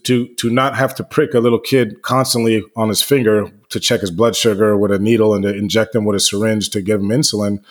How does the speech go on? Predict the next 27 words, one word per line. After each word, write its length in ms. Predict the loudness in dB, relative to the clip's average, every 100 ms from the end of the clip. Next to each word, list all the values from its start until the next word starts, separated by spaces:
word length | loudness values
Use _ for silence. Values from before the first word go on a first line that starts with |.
| -20 -20 _ -2
They 120 | 0
now 200 | 2 0
have 180 | -2 2
devices 640 | 2 4 2 2 2 0
from 320 | -2 -4 -4 -8 _ _ -4
companies 580 | -2 0 2 2 2
like 240 | 2 0 2
Dexcom 600 | -2 0 0 0 2 2
and 120 | 0 -4 -2
Omnicom 760 | 0 0 -2 -2 0 0 0
and, 280 | -2 -4 -6
and, 260 | -6 -4 -4
uh, 160 | -4 0
Omnipod 600 | 2 0 0 2 2 2
and 160 | -2 -6 _ _ _
Sen-, 340 | -4 0 0 0
Sense 560 | -2 0 2 0 0
and 80 | 0
all 120 | 2
that 360 | 4 2 0 -8 -20 _ _ _
is, 500 | 0 0 0 -8 _ _ _ -4
and 160 | 0 0
what 100 | 0
they 140 | 0
do, 200 | 2 2
their 140 | 2
devices, 880 | 0 2 2 0 -2 -4 -4 -8 -12